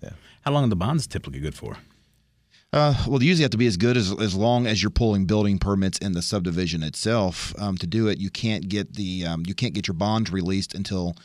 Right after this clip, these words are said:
Speaker 3: Metro's a hundred percent. Is that what it is? A hundred percent
Speaker 1: Yes,
Speaker 3: the
Speaker 1: yes.
Speaker 3: subdivisions?
Speaker 1: And, and they have to come out and look at. But the, I, I think the question that you're asking, just so you know, Michael, is the bonds are usually good for a year from the bank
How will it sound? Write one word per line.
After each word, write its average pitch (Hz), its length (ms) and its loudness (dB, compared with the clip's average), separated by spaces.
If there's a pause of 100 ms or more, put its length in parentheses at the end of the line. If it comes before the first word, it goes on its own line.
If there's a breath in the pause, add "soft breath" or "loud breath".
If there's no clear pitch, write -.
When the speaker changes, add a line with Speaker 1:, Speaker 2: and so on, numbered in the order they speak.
Speaker 3:
Metro's 113 300 0
a 82 60 -2
hundred 95 200 0
percent. 92 360 -2
Is 82 60 -2
that 90 120 -2
what 98 120 -2
it 98 100 -2
is? 104 180 -2
A 82 60 -6
hundred 101 180 -2
percent 98 300 -4
Speaker 1:
Yes, - 0 -
Speaker 3:
the 90 200 -8
Speaker 1:
yes. 104 120 0
Speaker 3:
subdivisions? 107 400 0
Speaker 1:
And, 120 60 -2
and 110 80 0
they 110 100 0
have 110 160 -2
to - 80 -10
come 98 220 0
out 92 160 -2
and 92 60 -6
look 95 140 -4
at. - 120 -4 (260 loud breath)
But 110 100 0
the, 135 240 4
I, - 300 -6
I 117 40 0
think 139 200 0
the 110 80 0
question 120 320 0
that 95 100 -4
you're 98 120 0
asking, 104 420 0
just 87 140 -6
so 101 80 -4
you 95 60 0
know, 95 140 0
Michael, 90 300 -4
is - 160 -6 (420 soft breath)
the 92 80 -2
bonds 113 380 2
are 101 40 2
usually 127 440 2
good 104 240 0
for 98 200 -2
a 90 60 2
year 98 420 2
from 87 200 -2
the 87 80 0
bank 87 520 -4